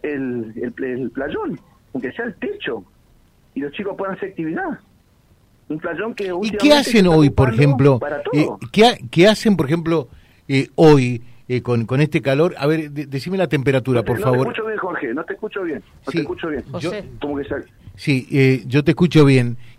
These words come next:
Speaker 2: ¿Qué hacen
Speaker 1: Ahí, ahí
Speaker 2: hoy,
Speaker 1: escucho,
Speaker 2: por ejemplo,
Speaker 1: ahí.
Speaker 2: con el, con el intenso calor?
Speaker 1: Sí, y, y tienen igual actividades, pero ¿qué pasa? ¿Cómo hace vos al chico? Hay madres que vienen del barrio La Loma,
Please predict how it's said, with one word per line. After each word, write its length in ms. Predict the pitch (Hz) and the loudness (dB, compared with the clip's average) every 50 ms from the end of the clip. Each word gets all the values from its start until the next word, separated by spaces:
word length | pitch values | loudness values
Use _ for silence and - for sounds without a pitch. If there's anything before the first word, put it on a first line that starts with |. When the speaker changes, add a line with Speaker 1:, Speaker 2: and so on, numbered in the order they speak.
| _ - | _ -2
Speaker 2:
¿Qué 140 | - 208 240 | 4 4 4
hacen 240 | 240 - - 233 190 | 4 4 2 0 0
Speaker 1:
Ahí, 40 | 165 | 2
ahí 80 | 175 170 | 4 6
Speaker 2:
hoy, 60 | 170 160 151 | 8 8 8
Speaker 1:
escucho, 120 | 139 117 | 8 6
Speaker 2:
por 120 | - 143 131 | 4 2 2
ejemplo, 260 | - 151 160 147 151 | 4 2 2 4 4
Speaker 1:
ahí. 60 | 135 | 6
Speaker 2:
con 120 | 131 143 143 | 6 6 4
el, 160 | 151 147 - | 4 2 2
con 140 | - 135 131 | 0 0 2
el 100 | 135 139 | 2 0
intenso 480 | 139 123 151 160 165 160 - 160 147 | 0 2 2 2 2 2 2 2 2
calor? 520 | - 139 131 127 123 113 104 98 101 104 107 - _ _ _ _ _ _ - - _ _ _ _ _ _ _ | 4 4 4 6 6 6 4 2 -2 -6 -10 -12 _ _ _ _ _ _ -20 -20 _ _ _ _ _ _ _
Speaker 1:
Sí, 240 | - 139 135 120 98 _ | -8 -6 -6 -6 -8 _
y, 200 | - 196 208 226 233 | -10 -8 -8 -6 -6
y 100 | 220 - | -8 -8
tienen 260 | 269 262 277 262 254 | -8 -8 -6 -6 -6
igual 280 | 233 214 240 262 254 247 | -6 -6 -6 -6 -6 -8
actividades, 680 | - - 220 214 208 233 269 269 240 202 165 - - | -8 -8 -6 -6 -6 -6 -6 -6 -6 -6 -6 -8 -8
pero 180 | 190 180 180 180 | -8 -8 -8 -6
¿qué 120 | - - | -8 -10
pasa? 340 | 202 - 214 196 - - 165 147 | -10 -8 -8 -8 -8 -8 -8 -8
¿Cómo 240 | 202 220 240 254 220 | -6 -6 -6 -6 -6
hace 180 | 202 - 220 214 | -8 -8 -8 -8
vos 220 | 202 214 214 202 | -6 -6 -6 -6
al 80 | 196 - | -6 -6
chico? 400 | - 208 - - 220 208 - _ - | -8 -10 -10 -8 -10 -10 -10 _ -10
Hay 160 | 175 196 190 | -10 -8 -6
madres 340 | 196 214 220 220 214 214 214 | -6 -6 -6 -6 -6 -8 -8
que 120 | - 190 | -8 -8
vienen 280 | 190 190 190 175 170 165 | -6 -6 -6 -6 -6 -6
del 120 | 160 156 | -6 -6
barrio 280 | 165 202 220 214 214 202 | -6 -6 -6 -6 -6 -6
La 100 | 196 190 | -6 -6
Loma, 360 | 196 220 226 226 220 214 | -6 -6 -6 -6 -6 -6